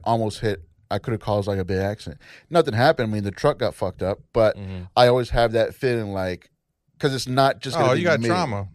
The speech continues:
Speaker 1: Yeah.
Speaker 2: Yeah, yeah.
Speaker 1: Yeah. <laughs>
Speaker 2: That's trauma, bro.
Speaker 1: <laughs> Yeah.
Speaker 2: You had it, you fucked up, you messed up one time, and now you're always worried about it.
Speaker 1: Yeah.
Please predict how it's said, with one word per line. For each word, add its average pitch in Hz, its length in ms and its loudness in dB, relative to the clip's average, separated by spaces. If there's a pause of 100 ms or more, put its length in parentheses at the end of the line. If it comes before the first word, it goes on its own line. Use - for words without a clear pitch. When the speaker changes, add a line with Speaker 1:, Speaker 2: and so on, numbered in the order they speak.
(140)
Speaker 1:
Yeah. 131 280 4 (260)
Speaker 2:
Yeah, - 120 -12
yeah. 104 300 -6 (840)
Speaker 1:
Yeah. 180 360 4 (220)
<laughs> - 140 0
Speaker 2:
That's 185 280 4
trauma, 208 480 4
bro. 156 440 2
Speaker 1:
<laughs> 170 40 -4
Yeah. 180 440 2
Speaker 2:
You 156 140 0
had 175 180 6
it, 160 140 2 (100)
you 165 360 0
fucked 175 260 -2
up, 175 240 -2
you 151 100 -4
messed 180 240 0
up 170 120 2
one 170 220 -2
time, 170 360 0
and 135 60 -4
now 139 40 -2
you're 147 180 -2
always 143 220 -2
worried 156 240 -4
about 123 300 -2
it. 101 60 -4
Speaker 1:
Yeah. 127 400 6